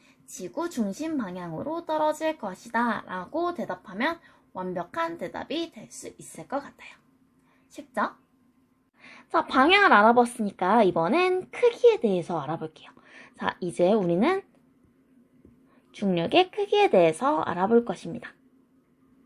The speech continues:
크기. 자, 아래 단락을 한번 읽어볼까요? 우리가 물체를 들어올릴 때 무겁거나 가볍게 느끼는 것은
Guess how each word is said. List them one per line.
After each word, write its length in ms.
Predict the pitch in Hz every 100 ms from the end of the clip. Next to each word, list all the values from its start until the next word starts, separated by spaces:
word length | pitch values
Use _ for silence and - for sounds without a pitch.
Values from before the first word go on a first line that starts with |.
| _ _ _ _ _ _ - - _ _ _ _
크기. 840 | - - 165 - 180 165 160 233 - _ _ _ _ _ _ _ _ _ _ _ _ _ _ _ _ _ _ _ _ - - _ _ -
자, 120 | 240 -
아래 320 | 196 294 330
단락을 440 | 233 185 185 185
한번 560 | 185 175 160 214 381 - -
읽어볼까요? 760 | 180 180 175 156 - 190 330 349 _ _ _ - - - - -
우리가 320 | 240 294 311
물체를 640 | 220 220 233 370 381 370
들어올릴 560 | 370 240 220 233 202 185
때 420 | 170 185 220 156 - - -
무겁거나 760 | 214 214 240 - 240 226 226 220
가볍게 460 | - 220 226 -
느끼는 420 | 185 180 - 214 185
것은 500 | 160 349 349 208